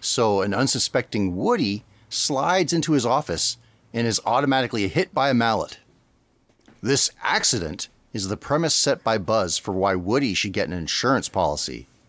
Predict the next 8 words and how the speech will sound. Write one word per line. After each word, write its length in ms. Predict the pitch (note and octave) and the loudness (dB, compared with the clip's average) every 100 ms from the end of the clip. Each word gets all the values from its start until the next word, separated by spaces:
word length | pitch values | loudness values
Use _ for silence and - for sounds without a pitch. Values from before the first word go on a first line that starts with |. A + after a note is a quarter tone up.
| _ _ _ _ _ _ _ _ _ _ _ - | _ _ _ _ _ _ _ _ _ _ _ -6
The 80 | G#2+ | -2
scammer 460 | - D#3+ F#3 A2+ | 0 2 2 0
forces 460 | - B2 A#2 A#2 F#2+ | 2 0 0 -4 -2
a 60 | |
signature 680 | F#2 D#3+ F3+ E3+ - F2+ - | -2 0 -2 -2 -2 -2 -2
on 120 | G2+ | -4
a 40 | F#2 | -2
policy 640 | B2 C3 A#2+ - D#2 | 0 2 2 -2 -6